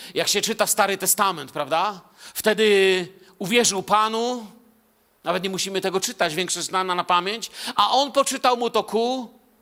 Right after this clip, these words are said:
usprawiedliwieniu, czy uwierzył Abraham Bogu, a Bóg mu to uznał za sprawiedliwość. Słowa psalmisty dotyczą tu, jeśli chodzi o język hebrajski, dosłownie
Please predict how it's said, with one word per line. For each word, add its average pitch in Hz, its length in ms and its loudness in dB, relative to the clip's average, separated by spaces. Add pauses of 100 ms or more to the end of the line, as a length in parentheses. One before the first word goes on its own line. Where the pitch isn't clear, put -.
(300)
usprawiedliwieniu, 208 1000 0
czy 208 160 -2
uwierzył 208 500 0
Abraham 202 460 2
Bogu, 214 540 0 (200)
a 180 100 2
Bóg 208 200 -2
mu 208 140 -2
to 208 120 0
uznał 196 380 -2
za 180 400 0 (300)
sprawiedliwość. - 1400 -4 (460)
Słowa 302 320 4
psalmisty 269 520 2
dotyczą 247 500 0
tu, 240 360 2 (420)
jeśli 202 240 0
chodzi 233 220 2
o - 20 2
język 233 220 -2
hebrajski, 226 640 2
dosłownie 233 680 2